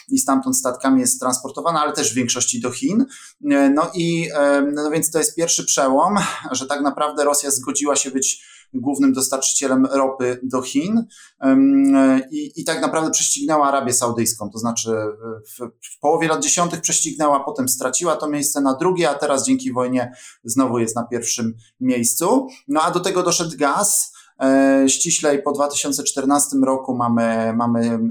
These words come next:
e, porozumienie o gazociągu Siła Syberii, to też jest po pierwszej Ukrainie. Mm, e, potem jeszcze dochodzi handel L N G.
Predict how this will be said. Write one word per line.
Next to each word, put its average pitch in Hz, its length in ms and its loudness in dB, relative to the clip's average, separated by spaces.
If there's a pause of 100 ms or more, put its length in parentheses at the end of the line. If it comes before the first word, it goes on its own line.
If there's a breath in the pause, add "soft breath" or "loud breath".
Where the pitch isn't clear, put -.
(400)
e, - 40 -18
porozumienie 123 500 0
o 117 80 -4
gazociągu 123 420 -4
Siła 123 220 -2
Syberii, 196 380 0
to 139 80 -6
też 135 140 -6
jest 135 140 -6
po 135 80 -14
pierwszej 139 300 -2
Ukrainie. 127 520 -2 (380 loud breath)
Mm, 139 240 4
e, 131 480 4
potem 160 220 -2
jeszcze 147 220 -2
dochodzi 135 600 0 (120)
handel 123 400 2
L 123 180 -2
N 123 160 -2
G. 180 320 0